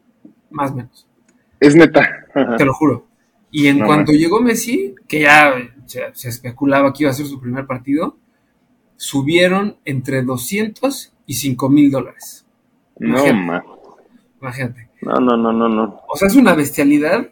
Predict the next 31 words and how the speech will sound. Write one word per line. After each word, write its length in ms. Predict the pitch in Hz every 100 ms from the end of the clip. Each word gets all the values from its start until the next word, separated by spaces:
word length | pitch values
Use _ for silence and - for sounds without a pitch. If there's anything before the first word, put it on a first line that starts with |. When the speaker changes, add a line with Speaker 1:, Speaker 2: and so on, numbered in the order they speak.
| _
Speaker 1:
si 160 | - 135
te 100 | 156
pones 180 | 180 180
a 60 |
comparar 560 | 135 120 131 127 139 147
como 220 | 170 131
con 160 | 127 139
otros 260 | 139 147 120
deportes. 580 | 117 127 120 - - _
O 20 |
sea, 320 | - 131 - _ _ _ _ _ -
Speaker 2:
Sí. 60 | 196
Speaker 1:
ir 100 | 185
a 60 | 170
la 180 | 147
P 60 | 175
G 360 | 160 170 170 147
A 40 |
ahorita 340 | 139 143 139 139
que 100 | 131
hay 120 | 139
mucho 320 | 139 139 143
torneo 480 | 135 120 131 131 120
en 180 | 107 104
verano, 520 | 113 131 170 277 - _ _ _ _ _ -
que 100 | 135
puedes 240 | 151 131
ir, 240 | 156 131 120
son 200 | 139 143
muchos 360 | 143 143 147 139
días, 480 | 156 226 - -